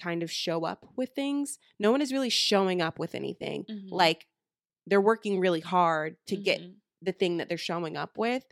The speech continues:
Speaker 2: Mm-hmm.
Speaker 1: And they had to push past what they were resisting. You see these crazy weight loss stories of somebody that's six hundred pounds, and it's like, did you think they just woke up and,
Speaker 2: <laughs>
Speaker 1: you know, like,
Speaker 2: Mm-hmm.
Speaker 1: they, they had to do,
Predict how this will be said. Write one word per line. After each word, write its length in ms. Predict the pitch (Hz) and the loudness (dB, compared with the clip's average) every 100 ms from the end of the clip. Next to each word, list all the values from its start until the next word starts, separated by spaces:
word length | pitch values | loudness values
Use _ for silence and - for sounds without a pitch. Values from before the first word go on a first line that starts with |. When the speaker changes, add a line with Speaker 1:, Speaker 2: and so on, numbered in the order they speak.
| - | -16
Speaker 2:
Mm-hmm. 360 | 208 180 185 208 _ _ - | -16 -14 -18 -20 _ _ -4
Speaker 1:
And 360 | 202 196 180 - - | -2 0 -2 -4 -2
they 60 | |
had 180 | 185 202 | -2 -2
to 60 | 226 | -6
push 240 | - 262 - | -4 -6 -4
past 260 | 262 262 | -6 -4
what 140 | 254 247 | -6 -4
they 100 | 262 | -4
were 60 | |
resisting. 480 | 254 247 254 269 254 | -4 -6 -8 -6 -6
You 80 | 226 | -8
see 180 | - 262 | -8 -8
these 280 | 240 220 - | -8 -8 -12
crazy 640 | - 202 190 202 185 196 | -8 -2 -2 -2 -6 -6
weight 200 | 175 175 | -6 -4
loss 220 | 170 165 | -4 -6
stories 280 | - 156 160 | -8 -8 -8
of 80 | 165 | -8
somebody 220 | 180 170 | -8 -6
that's 160 | 170 - | -8 -10
six 180 | 180 | -10
hundred 280 | - 180 165 | -8 -8 -8
pounds, 460 | - 175 165 156 170 | -10 -6 -6 -6 -8
and 100 | 170 | -10
it's 140 | 156 | -8
like, 280 | 151 156 - _ _ _ _ _ _ _ _ _ _ 175 | -8 -8 -10 _ _ _ _ _ _ _ _ _ _ -8
did 200 | 214 190 | -8 -6
you 100 | 208 | -6
think 220 | 240 220 | -4 0
they 80 | 226 | 0
just 260 | 202 190 | 0 0
woke 240 | 180 180 - | 2 2 2
up 260 | 175 196 | -2 0
and, 400 | 190 175 170 247 - 254 _ | -2 -2 -4 -8 -12 -18 _
Speaker 2:
<laughs> 280 | 359 - - | -20 -18 -2
Speaker 1:
you 120 | 285 | 2
know, 400 | 330 370 381 370 | 6 6 6 2
like, 280 | 277 262 233 226 | 4 4 4 -2
Speaker 2:
Mm-hmm. 160 | 220 220 - | -14 -16 -14
Speaker 1:
they, 240 | 190 233 233 190 | 0 2 2 0
they 120 | 226 | -2
had 180 | 269 269 | -2 -4
to 100 | 214 175 - | -12 -14 -6
do, 240 | 220 233 | -4 -4